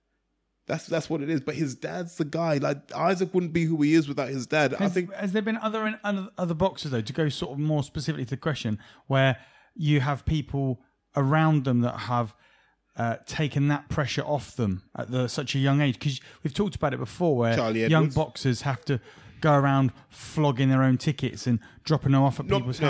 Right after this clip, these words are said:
Speaker 2: houses
Speaker 1: no, no,
Speaker 2: and
Speaker 1: not many have to. So, so Isaac doesn't do that. Isaac has guys. You, if you need tickets off Isaac, there are guys you can get them off. If
Speaker 2: Well,
Speaker 1: you,
Speaker 2: yeah, I think
Speaker 1: if
Speaker 2: that's
Speaker 1: you,
Speaker 2: what he was
Speaker 1: yeah.
Speaker 2: saying, wasn't it? With his dad doing all that,
Speaker 1: Yeah,
Speaker 2: taking that
Speaker 1: so
Speaker 2: weight off of him. Is that, is
Speaker 1: Eh,
Speaker 2: that
Speaker 1: well, well,
Speaker 2: common,
Speaker 1: no, no,
Speaker 2: or?
Speaker 1: no, no.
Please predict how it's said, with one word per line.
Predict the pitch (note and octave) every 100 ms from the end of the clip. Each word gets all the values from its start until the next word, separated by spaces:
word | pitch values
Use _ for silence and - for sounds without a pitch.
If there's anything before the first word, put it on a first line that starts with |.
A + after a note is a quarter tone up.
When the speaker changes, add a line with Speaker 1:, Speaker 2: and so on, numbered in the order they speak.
| C#3+
Speaker 2:
houses | C#3
Speaker 1:
no, | C#3+
no, | C3
Speaker 2:
and | -
Speaker 1:
not | D#3
many | D3+ D3+ B2
have | B2 -
to. | - D2+ _
So, | - A2+
so | C#3
Isaac | A#2+ C#3+ B2 G2+
doesn't | G#2+ G2 F#2
do | F2+
that. | F2 G#2 - _ _ _ _ - -
Isaac | A#2+ B2 B2
has | A#2+ G#2
guys. | A#2 A#2 G#2+ A2+
You, | C3+
if | C3+
you | C#3+
need | F#3 F#3
tickets | - F#3 E3
off | D#3+ C3+
Isaac, | A2+ G#2 G#2+ - -
there | A2
are |
guys | G2+ A#2 G#2
you | G2+
can | G#2
get | G2 C#2+
them | E2+
off. | E2 - _ _ _ _ -
If | A#2+
Speaker 2:
Well, | D3+
Speaker 1:
you, | A3+
Speaker 2:
yeah, | G#3
I | E3+
think | G#3+
Speaker 1:
if | E3+
Speaker 2:
that's |
Speaker 1:
you, | F3+
Speaker 2:
what | F3+
he |
was | E3+
Speaker 1:
yeah. | F3
Speaker 2:
saying, | A3 E3+
wasn't | F3+ C#3+
it? | C3
With | C3+
his | C#3+
dad | C#3+ E3 D3+ - - - -
doing | E3+ D#3+
all | D3+
that, | D3 C#3+ - - -
Speaker 1:
Yeah, | G#3+
Speaker 2:
taking | F3+ - D#3+
that | C#3+ -
Speaker 1:
so | G3
Speaker 2:
weight | E3+ D#3+
off | D#3+ C3
of | B2
him. | F#2 F2 F#2+ _ _ -
Is | C#3+
that, | D#3+
is | D#3+ F#3
Speaker 1:
Eh, |
Speaker 2:
that | C4+
Speaker 1:
well, | C4
well, | A#3 C#4
Speaker 2:
common, | - -
Speaker 1:
no, | -
no, | A3+
Speaker 2:
or? |
Speaker 1:
no, | A3+
no. | G#3+